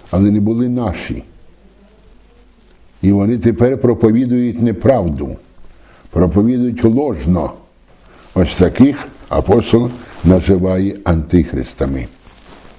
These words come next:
Втім, ви маєте помазання від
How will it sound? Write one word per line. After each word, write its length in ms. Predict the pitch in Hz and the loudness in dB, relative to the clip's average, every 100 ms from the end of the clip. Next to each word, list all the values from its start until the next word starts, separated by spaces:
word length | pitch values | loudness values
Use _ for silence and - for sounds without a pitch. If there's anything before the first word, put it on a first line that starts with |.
| - - - - - - - - - - | -20 -20 -20 -20 -20 -20 -20 -20 -20 -14
Втім, 520 | - - 143 135 120 - - - - - | -2 4 4 4 -2 -8 -18 -20 -6 4
ви 140 | 117 | 4
маєте 440 | 127 143 147 139 135 | 4 0 -2 0 0
помазання 1000 | 143 123 107 117 98 117 117 117 113 107 - - - - - - | 2 2 2 0 0 0 0 0 -2 -4 -8 -16 -18 -18 -4 4
від 220 | 107 | 4